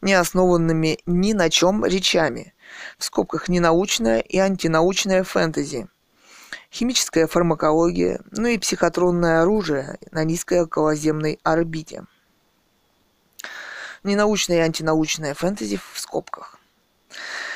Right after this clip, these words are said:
А, химическая фармакология, ну и психотронное оружие на низкой околоземной орбите. Starlink в кавычках, в скобках, экзотические системы вооружений.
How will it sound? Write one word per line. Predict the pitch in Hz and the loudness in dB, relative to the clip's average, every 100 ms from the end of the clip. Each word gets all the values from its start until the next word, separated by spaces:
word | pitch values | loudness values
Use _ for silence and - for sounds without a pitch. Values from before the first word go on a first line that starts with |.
| - - - _ _ | -12 -16 -20 _ _
А, | - - 175 185 185 180 180 | -6 0 2 2 2 2 0
химическая | 175 196 185 - 170 | -2 -2 -2 0 0
фармакология, | - 156 156 156 160 160 165 202 | 2 0 2 2 4 4 2 0
ну | 214 202 202 | 0 -2 0
и | 226 | 0
психотронное | 202 - - 175 180 196 190 170 165 | -2 -4 -2 0 2 2 2 4 4
оружие | 175 202 220 214 | 2 2 0 0
на | 175 | 0
низкой | 160 160 - 175 | 0 -2 0 2
околоземной | 175 - 156 151 151 156 156 | 2 0 -2 -2 -4 -2 0
орбите. | 175 196 185 - | 0 -2 -6 -8
Starlink | - - 156 165 214 165 | -6 0 0 0 -2 -4
в | - - | -8 -6
кавычках, | 143 139 143 - - - - _ | -2 -2 -4 -8 -16 -16 -20 _
в | - | -18
скобках, | - 156 - - | -6 -6 -6 -10
экзотические | - 165 165 160 151 180 185 240 | -4 0 2 0 -4 -6 -4 -6
системы | 220 180 - 147 147 | -4 -6 -4 -4 -2
вооружений. | 151 160 175 208 226 160 143 | 0 2 2 0 -2 -4 -8